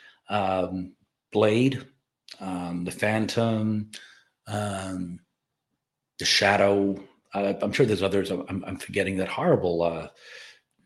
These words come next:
nineteen ninety-four Fantastic Four, but that was, uh, Roger Corman, I believe, that just wanted to keep the rights. Anyway, but th-, there were, um, uh, uh, comic books before,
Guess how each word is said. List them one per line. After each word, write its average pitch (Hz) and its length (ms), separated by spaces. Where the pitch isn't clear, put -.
nineteen 110 240
ninety-four 101 400
Fantastic - 600
Four, 90 360
but - 240
that 92 220
was, - 280
uh, 90 140
Roger 92 300
Corman, 101 340
I 107 60
believe, 104 400
that - 160
just - 180
wanted 101 120
to - 100
keep - 100
the 101 80
rights. 98 300
Anyway, 123 400
but 190 120
th-, 196 160
there 185 140
were, 147 260
um, 107 300
uh, 104 320
uh, 110 40
comic 113 340
books - 200
before, 110 280